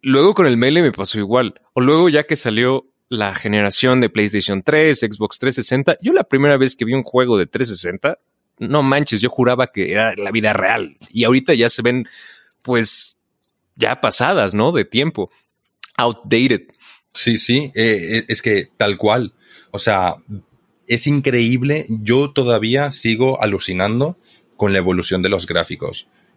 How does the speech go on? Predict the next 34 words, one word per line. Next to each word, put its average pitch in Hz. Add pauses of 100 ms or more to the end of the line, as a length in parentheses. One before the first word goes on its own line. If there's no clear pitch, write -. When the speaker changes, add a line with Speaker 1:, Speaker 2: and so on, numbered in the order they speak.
Speaker 2:
Cuando 92
veo 98
un 98
jue-, 95 (140)
cuando 92
veo 92
un 101
juego 95 (920)
viejo, 98
por 98
así 92
decirlo, 85
del 110
dos 87
mil, 90
dos 90
mil 87
uno, 90 (400)
eh, 92
o 90
del 90
dos 87
mil, 87
o 85
incluso 92
el 87
dos 85
mil, 90 (100)
casi 90
diez, 90 (520)
a 87
día 87
de 82
hoy 110